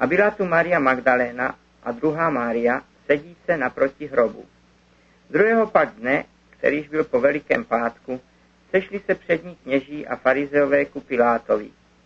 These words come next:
škouce: "Pane, rozpomenuli jsme se, že ten svůdce řekl: Ještě živ sa, po třech dnech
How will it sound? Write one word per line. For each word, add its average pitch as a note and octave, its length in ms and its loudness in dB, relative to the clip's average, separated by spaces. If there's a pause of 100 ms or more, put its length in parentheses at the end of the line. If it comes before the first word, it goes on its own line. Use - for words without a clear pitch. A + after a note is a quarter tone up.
(160)
škouce: - 640 -2 (1000)
"Pane, D#3+ 340 2 (480)
rozpomenuli G#3 680 0
jsme C#3 280 -2
se, - 260 0 (100)
že A#2+ 160 -2
ten B2 220 -8 (100)
svůdce D3 460 -4
řekl: B2 520 0
Ještě C3+ 400 -6
živ A#2+ 200 -14 (160)
sa, A#2 220 -2 (440)
po F#3 100 4
třech - 320 -2 (100)
dnech D3 180 0